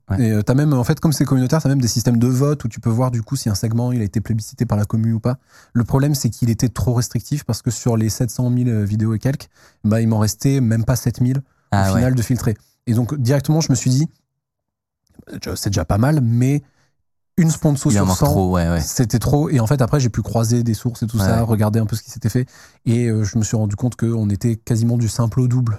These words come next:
Speaker 2: tu vois,
Speaker 1: Ah
Speaker 2: par
Speaker 1: ouais.
Speaker 2: rapport à ce qu'il y avait en niveau de sponsor.
Speaker 1: Ok.
Speaker 2: Et alors, en fait, dans un monde idéal, Sponsor Block aurait eu toutes les infos. Et on aurait pu, du coup, différencier sponsor, affiliation,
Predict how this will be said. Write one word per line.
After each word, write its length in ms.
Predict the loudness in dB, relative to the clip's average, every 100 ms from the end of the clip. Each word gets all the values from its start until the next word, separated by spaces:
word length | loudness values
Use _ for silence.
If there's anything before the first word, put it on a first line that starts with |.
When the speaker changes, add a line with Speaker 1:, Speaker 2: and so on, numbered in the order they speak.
| -4
Speaker 2:
tu 100 | 0
vois, 80 | 2
Speaker 1:
Ah 40 | 2
Speaker 2:
par 20 |
Speaker 1:
ouais. 60 | 2
Speaker 2:
rapport 160 | 0 0
à 40 |
ce 80 | 0
qu'il 80 | 0
y 40 |
avait 100 | 0
en 80 | 0
niveau 200 | 0 0
de 100 | -2
sponsor. 400 | -2 -2 -2 -4 -4
Speaker 1:
Ok. 200 | -4 -4 -8 -4
Speaker 2:
Et 140 | -2 0 0
alors, 220 | -2 -2 _ _
en 60 | 0
fait, 200 | 0 0
dans 260 | -2 0 2
un 40 |
monde 180 | 2 2
idéal, 440 | 2 2 2 0 -2
Sponsor 420 | -4 -4 0 0
Block 240 | 2 0 2
aurait 160 | 2
eu 80 | 0 -2 _ _ _
toutes 160 | -2 0
les 160 | 2
infos. 280 | 0 0 -2 -4 _ _ _ _ _ _ -2
Et 80 | 2
on 100 | 4
aurait 160 | 2 2
pu, 100 | 2
du 120 | 2
coup, 100 | 2
différencier 440 | 2 2 0 0 -2
sponsor, 540 | -2 -2 0 0 0 -8 _ -6
affiliation, 760 | -2 2 2 2 0 0 0